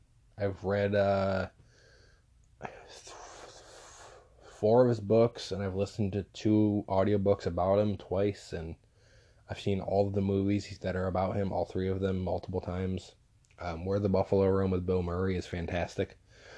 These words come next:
I feel like that actually captures him, um, probably the best. But I still think Fear and Loathing is the best movie, 'cause it's just so entertaining.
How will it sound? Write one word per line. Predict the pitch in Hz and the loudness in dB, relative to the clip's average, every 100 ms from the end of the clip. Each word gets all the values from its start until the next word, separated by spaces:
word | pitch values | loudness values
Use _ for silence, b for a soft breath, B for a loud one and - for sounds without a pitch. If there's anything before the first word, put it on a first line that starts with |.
| B B | B B
I | 104 | 2
feel | 120 | 6
like | 101 | 6
that | 95 95 | 6 2
actually | 95 - | 2 0
captures | 92 - 92 - 95 - | -4 -2 -2 -2 -4 2
him, | 104 101 98 _ _ _ _ - | 2 2 -2 _ _ _ _ -8
um, | 87 82 - | -8 -8 -6
probably | 98 92 | -2 2
the | 90 87 | 2 0
best. | 87 95 - - - _ _ _ _ _ _ _ - | -2 -4 -4 -10 -20 _ _ _ _ _ _ _ -4
But | - 98 | 2 4
I | |
still | 90 - 92 | 4 0 0
think | 95 87 | 0 -2
Fear | - 95 | 0 0
and | 82 | 0
Loathing | 82 92 | -2 0
is | 90 87 | 0 -4
the | 78 | -6
best | - 87 | -4 -2
movie, | 110 104 113 - B B B B B B B | 0 2 2 0 B B B B B B B
'cause | - 87 | -6 -4
it's | 87 | -4
just | 98 87 | -4 -6
so | - 87 90 | -2 0 2
entertaining. | 90 - 85 98 107 | 0 -4 -4 -2 -4